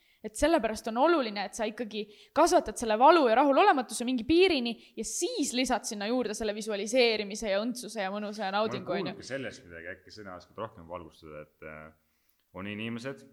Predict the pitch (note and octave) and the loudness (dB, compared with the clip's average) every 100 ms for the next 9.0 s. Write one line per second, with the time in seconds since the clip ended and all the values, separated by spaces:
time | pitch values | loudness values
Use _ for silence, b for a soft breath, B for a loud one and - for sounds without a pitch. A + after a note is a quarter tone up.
0 | _ _ _ _ _ _ _ _ _ F2+ | _ _ _ _ _ _ _ _ _ -18
1 | G#2+ G#2+ F#2+ - F2+ F#2 F2 - - A2+ | -12 -12 -12 -14 -14 -14 -16 -20 -14 -10
2 | A2 G2 F2+ F2+ F2 E2+ E2+ E2+ F2 G2 | -8 -8 -10 -12 -12 -14 -16 -18 -16 -16
3 | F2 F2 E2 - E2+ G2+ F2+ - A#2+ F2+ | -14 -16 -18 -20 -16 -14 -14 -14 -14 -14
4 | F2 E2 - D#2 _ _ E2 D#2+ D#2 D#2+ | -14 -16 -18 -20 _ _ -20 -20 -20 -20
5 | D#2 D#2+ F#2 F2+ D#2 D#2 D#2 G#2 F2+ F2 | -20 -20 -18 -18 -20 -20 -14 -12 -12 -10
6 | A2 F#2 D2+ D2 _ _ _ _ E2+ F2 | -8 -8 -12 -20 _ _ _ _ -16 -8
7 | A2+ F#2+ D#2+ D2+ D2+ _ _ _ _ E2+ | -6 -6 -8 -14 -20 _ _ _ _ -20
8 | D#2+ A2 G#2+ E2 F2 D#2+ D#2 - G#2+ F#2 | -12 -10 -10 -14 -20 -20 -16 -12 -10 -10